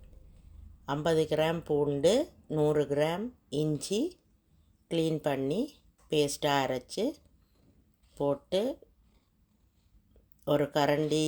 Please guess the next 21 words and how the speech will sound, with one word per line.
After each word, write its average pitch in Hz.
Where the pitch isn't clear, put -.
நெய்யும் 143
விட்டு 160
நான் 151
நல்லா 139
தாளிக்கிறேன். 143
இது 151
வந்து 151
இஞ்சி 170
பூண்டு 151
பச்சை 170
வாசனை 151
போற 143
வரைக்கும் 131
நல்லா 131
வதக்க 135
வேணும். 107
இஞ்சி 151
பூண்டு 151
நல்லா 143
வதங்கினதுக்கு 135
பிறகு 131